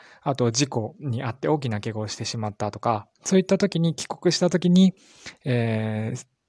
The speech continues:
申請をすれば、その保険料が一部、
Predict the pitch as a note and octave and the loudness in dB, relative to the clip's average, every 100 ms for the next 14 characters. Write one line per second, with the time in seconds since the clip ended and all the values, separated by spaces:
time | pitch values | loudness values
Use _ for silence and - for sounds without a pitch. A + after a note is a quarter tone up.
0 | - - E3 D3+ D#3+ D3+ D#3 C#3 D#3 D#3+ | -4 2 4 4 2 4 4 4 2 0
1 | C#3 C3+ B2+ C3+ D#3 B2 G#2 - _ _ | -2 -2 -2 0 2 2 0 -4 _ _
2 | _ _ _ _ D#3+ E3 D3 D3+ B2+ A2+ | _ _ _ _ -2 -2 0 0 0 -2